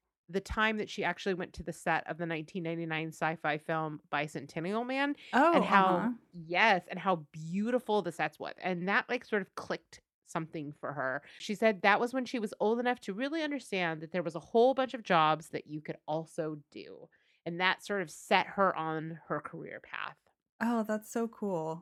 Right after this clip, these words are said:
Speaker 2: God, it must have been such a dream to get to go to all these sets growing up.
Speaker 1: I mean, I think, yeah, she had an interesting childhood. And when
Speaker 2: Yeah.
Speaker 1: you have an interesting childhood, you become an interesting person.
Speaker 2: Mm-hmm.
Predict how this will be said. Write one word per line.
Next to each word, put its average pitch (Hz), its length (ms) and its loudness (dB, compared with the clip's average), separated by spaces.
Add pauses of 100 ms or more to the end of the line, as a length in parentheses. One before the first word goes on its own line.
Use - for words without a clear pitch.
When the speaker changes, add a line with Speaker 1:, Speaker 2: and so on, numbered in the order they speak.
(120)
Speaker 2:
God, 208 180 2
it 196 120 4
must 226 220 2
have 277 100 2
been 208 180 2
such - 400 -4
a 180 120 -2
dream 165 480 -2
to 214 100 -2
get 170 160 -2
to 170 80 -8
go 156 140 -2
to 160 60 -2
all 165 120 -2
these 165 200 -8
sets - 320 -6
growing - 340 -6
up. - 200 -10 (720)
Speaker 1:
I 285 60 -4
mean, 330 180 0
I 311 120 0
think, 311 360 -4
yeah, 294 160 4
she 214 300 -2
had 208 180 -4
an 208 100 -4
interesting 214 460 -6
childhood. 170 540 -2
And 175 320 -4
when - 0 -
Speaker 2:
Yeah. 202 220 4
Speaker 1:
you 196 60 0
have 208 140 -2
an 202 60 0
interesting 190 360 -4
childhood, 190 480 -2
you 185 80 -8
become 208 300 -4
an 190 140 0
interesting 156 640 -10
person. 185 500 2
Speaker 2:
Mm-hmm. 180 500 2